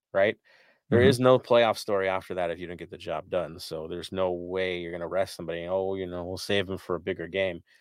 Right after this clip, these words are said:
Speaker 1: No, this is the biggest game of the year. This, this is the only chance you get. You have to win this game, and then you worry about it afterward. So you do everything you can to get through there.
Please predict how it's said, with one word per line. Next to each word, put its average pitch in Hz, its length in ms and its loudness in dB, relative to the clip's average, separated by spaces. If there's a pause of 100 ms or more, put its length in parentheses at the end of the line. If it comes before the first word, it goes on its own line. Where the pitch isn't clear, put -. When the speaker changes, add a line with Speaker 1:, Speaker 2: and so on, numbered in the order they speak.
(420)
Speaker 1:
No, 120 120 8
this 127 160 4
is 131 100 0
the 131 80 0
biggest 120 320 2
game 107 180 2
of 98 120 0
the 98 40 -2
year. 95 280 -2
This, 87 160 -6
this 90 180 -6
is 92 160 -2
the 95 160 0
only 92 300 0
chance 87 380 -4
you 80 100 -12
get. 98 260 2 (560)
You 90 120 -4
have 95 260 0
to 87 100 -4
win 85 160 -4
this 78 200 -10
game, 104 340 6 (360)
and 98 160 0
then 127 100 4
you - 80 2
worry 90 180 2
about 87 200 2
it 85 80 2
afterward. 92 460 -2 (320)
So - 140 -4
you 113 40 4
do 113 100 6
everything 120 280 8
you 110 100 2
can 110 200 4
to 104 80 0
get 98 160 -6
through 165 220 8
there. 123 320 12